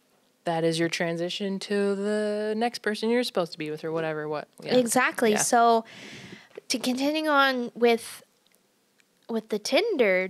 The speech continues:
Speaker 2: dates,
Speaker 1: Mm-hmm.
Speaker 2: um,
Speaker 1: Does
Speaker 2: so
Speaker 1: Tinder sponsor people?
Speaker 2: Guys, I can fucking go off about Tinder. <laughs>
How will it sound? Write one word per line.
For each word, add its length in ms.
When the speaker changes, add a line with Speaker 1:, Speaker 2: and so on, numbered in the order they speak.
Speaker 2:
dates, 920
Speaker 1:
Mm-hmm. 260
Speaker 2:
um, 720
Speaker 1:
Does 280
Speaker 2:
so 60
Speaker 1:
Tinder 260
sponsor 400
people? 420
Speaker 2:
Guys, 340
I 140
can 180
fucking 380
go 300
off 200
about 320
Tinder. 540
<laughs> 60